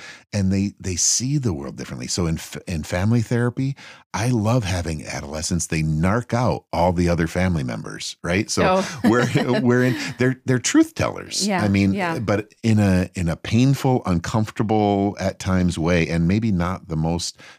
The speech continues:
Speaker 1: the best time, but they are truth tellers. And if we think of, uh, them as truth tellers, that frees us up to really, "Okay, I need to listen to this." And we can say,
Speaker 2: Mm.
Speaker 1: "Hey, can we have this conversation another time?" versus "Don't talk like that."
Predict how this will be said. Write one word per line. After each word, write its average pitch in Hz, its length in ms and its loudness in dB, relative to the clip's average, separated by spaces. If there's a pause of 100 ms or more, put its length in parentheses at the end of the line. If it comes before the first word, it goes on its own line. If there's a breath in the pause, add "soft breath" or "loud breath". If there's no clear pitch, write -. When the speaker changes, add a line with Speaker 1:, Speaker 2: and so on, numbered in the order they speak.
Speaker 1:
the 82 100 -2
best 87 260 -2
time, 76 400 -4 (340 loud breath)
but 98 140 -4
they 98 280 -4
are 107 340 -4
truth - 400 -2
tellers. - 500 -8
And 80 220 -4
if 80 120 -4
we 82 120 0
think 151 340 -4
of, 65 140 -2
uh, 64 160 -8
them 60 320 -8
as 62 180 -8
truth - 280 -6
tellers, 62 500 -8 (260 loud breath)
that 104 200 -2
frees 92 280 0
us 82 140 -4
up 82 180 -2
to 76 160 -4
really, 71 340 -6
"Okay, - 280 -8
I 71 100 -4
need 87 200 -2
to 65 80 -8
listen 67 340 -8
to 62 120 -12
this." 62 280 -8
And 71 100 -6
we 71 100 -6
can 69 140 -6
say, 71 240 -4
Speaker 2:
Mm. 185 300 -8
Speaker 1:
"Hey, 156 180 2
can 98 200 -4
we 120 100 0
have 127 140 0
this 107 120 -8
conversation 90 600 -2
another 80 280 -2
time?" 67 300 -6
versus 67 340 -8
"Don't 73 300 -6
talk - 320 -4
like 52 180 -12
that." 50 280 -14